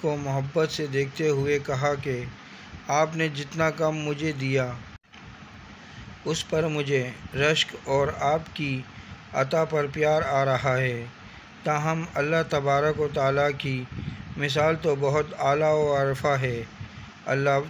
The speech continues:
तबारक ताला हमें अपने हिसाब की शिद्दत से बचाए और हमारे साथ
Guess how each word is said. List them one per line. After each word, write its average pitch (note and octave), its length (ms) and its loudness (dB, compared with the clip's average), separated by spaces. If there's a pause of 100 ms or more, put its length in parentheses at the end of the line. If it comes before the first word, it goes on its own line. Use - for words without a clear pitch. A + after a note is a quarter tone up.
तबारक C#3 420 2
ताला C#3+ 420 2 (840)
हमें D#3 360 2
अपने D#3 420 -2
हिसाब D3+ 440 0
की D3+ 160 -4
शिद्दत C#3+ 460 0
से B2 380 -4 (580)
बचाए C3 540 2 (1500)
और C#3+ 180 4
हमारे C#3 560 4
साथ C#3 480 0